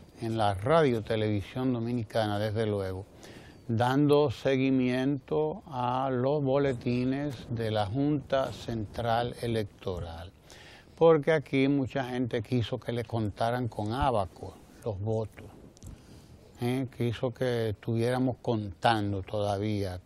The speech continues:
como en la maquinita vieja aquella, ¿no? Tin, tin, tin, tin, y así estamos. O sea, hay gente que no se acostumbra a perder, así como no sabe ganar,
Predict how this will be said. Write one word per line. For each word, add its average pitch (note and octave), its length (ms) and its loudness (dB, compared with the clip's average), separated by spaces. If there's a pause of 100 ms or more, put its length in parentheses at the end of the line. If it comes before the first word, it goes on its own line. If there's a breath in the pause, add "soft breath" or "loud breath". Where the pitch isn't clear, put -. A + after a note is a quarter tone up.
(140)
como G2+ 260 -6
en G2 80 -6
la F#2+ 80 -6
maquinita A#2+ 760 -2
vieja A#2+ 440 2
aquella, G#2+ 480 -2
¿no? A#2+ 160 -8
Tin, E3 320 -8
tin, D#3+ 260 -4
tin, D3+ 240 -6
tin, B2+ 220 -2
y A#2+ 80 -2
así A#2 280 -2
estamos. C#3 460 0 (960 loud breath)
O G#2 120 -6
sea, B2+ 140 -4
hay B2 160 2
gente C3+ 340 4
que B2 200 -2
no B2+ 240 2
se C3+ 140 -2
acostumbra C3 960 0
a A#2 60 -2
perder, G2+ 800 0 (840)
así B2+ 360 2
como F#3 300 6
no E3+ 180 6
sabe D3 440 6
ganar, A2 600 0